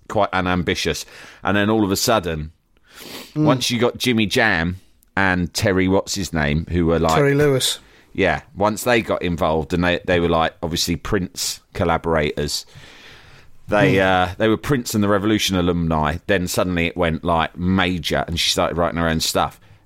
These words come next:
Speaker 1: and she had, and someone said, when, when Michael saw she'd, she'd had a hit, he was like, "Oh, that's cute." Right?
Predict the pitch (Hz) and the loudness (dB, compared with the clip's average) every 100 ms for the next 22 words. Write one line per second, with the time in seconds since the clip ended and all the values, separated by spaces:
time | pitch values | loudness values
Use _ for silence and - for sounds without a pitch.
0 | - 92 90 104 101 92 - 95 95 107 | -4 -2 -2 0 2 2 0 -4 -2 0
1 | 98 104 90 - 104 104 107 110 107 113 | 0 0 -2 -2 0 2 2 0 0 2
2 | 113 113 110 104 - 101 - 98 73 - | 2 2 0 -6 -2 -2 0 -2 -4 -6
3 | - 98 92 85 85 104 85 92 92 95 | -2 0 0 0 2 2 0 -2 -4 0
4 | 95 - 123 147 160 - - 92 - _ | 2 4 4 2 -2 -2 0 0 0 _
5 | _ - - - - 92 92 101 | _ -20 -20 -20 -4 0 2 2